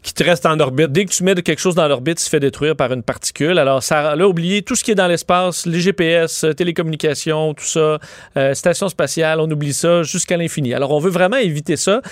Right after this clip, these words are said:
Speaker 2: de sorte que plusieurs programmes qui visent la captu-, à capturer d'anciens satellites qui sont inactifs, parce qu'il y en a plusieurs, hein. On a, euh, envoyé dans l'espace, dans toute l'histoire, à peu près neuf mille six cents satellites. Il en reste dans l'espace cinq mille cinq cents, mais seulement deux mille trois cents sont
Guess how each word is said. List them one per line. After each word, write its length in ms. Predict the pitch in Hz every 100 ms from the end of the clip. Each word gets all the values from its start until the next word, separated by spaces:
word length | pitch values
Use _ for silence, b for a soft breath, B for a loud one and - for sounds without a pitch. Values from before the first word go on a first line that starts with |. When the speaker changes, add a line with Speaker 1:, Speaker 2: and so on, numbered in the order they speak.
| B 139
Speaker 2:
de 60 |
sorte 180 | - 233
que 80 | 160
plusieurs 560 | - 233 214 254 247
programmes 540 | 196 170 151 170 190 165 B B B
qui 120 | -
visent 320 | 165 202 170
la 100 | 151
captu-, 400 | 151 - - -
à 80 | 156
capturer 720 | - - - 196 160 196 208
d'anciens 500 | 139 139 160 - 202
satellites 560 | 196 165 - 160 190 -
qui 80 | -
sont 200 | 180 170
inactifs, 440 | 143 - 294 339
parce 160 | 147 -
qu'il 100 | 180
y 20 |
en 40 |
a 60 | 262
plusieurs, 380 | 208 170 233 214
hein. 60 | 202 B B B
On 180 | 131 165
a, 120 | 233 - -
euh, 260 | - 151 151
envoyé 300 | 170 180 220
dans 120 | 240
l'espace, 420 | 147 - 190 208
dans 140 | 156 135
toute 180 | 233 -
l'histoire, 280 | 151 214 190
à 40 |
peu 80 | 139
près 160 | 175
neuf 300 | 170 202 -
mille 280 | 196 202 208
six 160 | - -
cents 200 | - 180
satellites. 520 | 160 147 135 156 208 B B -
Il 100 | 160
en 100 | 165
reste 220 | 247 202
dans 80 | 165
l'espace 420 | 147 - 185 180
cinq 280 | - 175 156
mille 160 | 185 175
cinq 240 | 160 139
cents, 220 | - 226
mais 100 | 247
seulement 300 | 147 160 233
deux 260 | 208 160 226
mille 240 | 214 247
trois 240 | 202 160 139
cents 200 | - 202
sont 360 | - 175 190